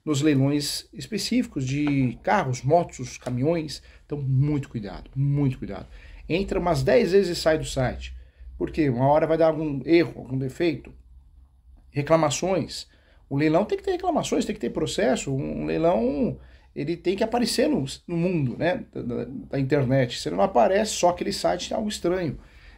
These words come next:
É, procure também leilões antigos. Ligue lá no, no leilão, ligue, pega o telefone, sempre tem que ter o telefone de contato, liga lá no leilão.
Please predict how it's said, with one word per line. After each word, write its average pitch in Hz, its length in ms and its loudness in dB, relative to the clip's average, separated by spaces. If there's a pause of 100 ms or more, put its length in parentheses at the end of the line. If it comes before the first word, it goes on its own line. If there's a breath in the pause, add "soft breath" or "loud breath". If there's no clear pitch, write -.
(120 soft breath)
É, 131 220 0
procure 165 460 0
também 165 280 0
leilões 156 380 2
antigos. 143 720 -4 (300 soft breath)
Ligue 196 360 2
lá 156 140 4
no, 160 100 -2
no 143 220 -2
leilão, 151 480 2
ligue, 208 320 -4 (320)
pega - 160 -2
o - 20 -8
telefone, 233 440 0
sempre 214 180 -2
tem 247 100 -6
que - 60 -14
ter 240 80 -2
o 226 60 -4
telefone 202 320 -4
de - 80 -8
contato, 175 440 -6
liga 240 200 0
lá 240 100 0
no 240 80 0
leilão. 202 340 -2